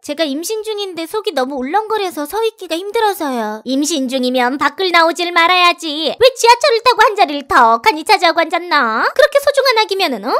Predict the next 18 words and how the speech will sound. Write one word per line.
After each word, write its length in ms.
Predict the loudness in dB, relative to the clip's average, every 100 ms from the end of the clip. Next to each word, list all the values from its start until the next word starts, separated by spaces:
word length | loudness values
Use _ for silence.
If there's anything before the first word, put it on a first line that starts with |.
| 0
자가용을 480 | 2 4 4 4 2
타고 180 | 0 2
다니던가 680 | 0 0 -2 -2 0 2 2
택시를 400 | 0 -2 -2 0
타던가. 840 | 0 0 -2 -2 0 2 2 0 -4
할머니, 600 | -4 -2 -4 -4 -4 -2
말씀이 500 | -2 -2 -4 -6 -2
너무 240 | 0 -2
지나치세요. 1000 | -6 -6 -6 -6 -6 -4 -2 0 -2 -2
다 80 | -4
각자마다 560 | 0 -2 0 0 0 0
사정이 400 | -2 -4 -4 -4
있는 280 | -6 -8 -8
건데. 280 | -8 -6
아이고, 1040 | -4 -2 -4 -6 -10 -2 -2 2 2 2 2
말씀이 360 | 4 2 0 -6
지나치기는 540 | -2 -2 -2 -2 2
뭐가 160 | 4